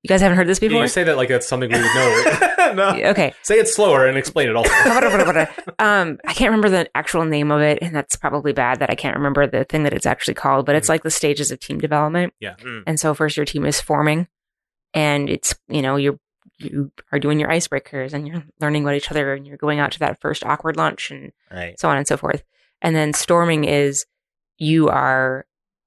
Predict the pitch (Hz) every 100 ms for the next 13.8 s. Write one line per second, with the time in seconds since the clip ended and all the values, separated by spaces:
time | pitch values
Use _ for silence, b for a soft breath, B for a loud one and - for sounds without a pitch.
0 | _ _ _ 175 151 143 175 156 143 -
1 | 143 - - - - 143 - 147 139 135
2 | - 147 135 131 139 _ - 151 143 135
3 | _ - 180 214 196 156 160 151 143 143
4 | 139 - 156 143 - 143 151 135 - -
5 | 165 147 147 131 123 - 131 - - 139
6 | 139 127 139 127 - 143 - - 160 -
7 | 143 139 147 151 143 143 139 - 135 143
8 | 160 165 151 147 - 131 - - - 151
9 | 147 b b b - 185 196 165 160 175
10 | 160 143 147 151 _ - 196 175 156 -
11 | 151 160 156 - _ _ _ - 160 160
12 | - - 156 147 139 - - - 143 139
13 | 139 - 202 208 233 247 262